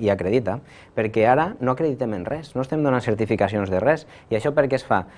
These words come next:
Perquè no es volia tampoc, u, eh, comprometre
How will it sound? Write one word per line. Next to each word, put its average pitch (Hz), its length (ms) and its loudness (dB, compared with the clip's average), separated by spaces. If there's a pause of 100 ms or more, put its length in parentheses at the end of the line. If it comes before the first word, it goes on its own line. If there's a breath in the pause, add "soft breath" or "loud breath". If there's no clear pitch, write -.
(140)
Perquè 110 220 2
no 113 80 4
es 123 80 4
volia 135 320 8
tampoc, 131 460 6 (100)
u, 143 140 8 (280 loud breath)
eh, 104 540 4
comprometre 131 720 0